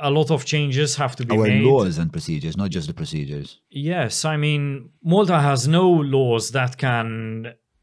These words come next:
Speaker 1: be used to specifically attack the behavior of organized criminal groups.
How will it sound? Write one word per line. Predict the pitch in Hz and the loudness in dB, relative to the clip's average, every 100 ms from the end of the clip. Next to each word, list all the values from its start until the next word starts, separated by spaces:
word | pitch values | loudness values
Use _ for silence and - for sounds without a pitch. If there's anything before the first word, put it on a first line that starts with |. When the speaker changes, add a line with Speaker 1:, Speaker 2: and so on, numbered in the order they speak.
| - 135 | -10 -2
Speaker 1:
be | 160 | 0
used | 143 127 113 - 143 | 0 0 -2 -6 -6
to | |
specifically | 127 - 127 135 131 123 127 120 120 | -6 -4 -4 -6 -6 -6 -4 -6 -6
attack | 139 147 131 107 104 - - - _ _ _ _ - | -6 -6 -4 -4 -4 -10 -20 -20 _ _ _ _ -10
the | 131 139 127 123 113 | -4 0 2 2 0
behavior | 135 127 127 117 120 117 | -2 0 0 0 -2 -2
of | 107 | -2
organized | 117 107 110 104 - - | -6 -6 -6 -6 -8 -10
criminal | 107 104 101 | -10 -8 -8
groups. | 95 95 98 123 - - | -8 -10 -10 -12 -12 -12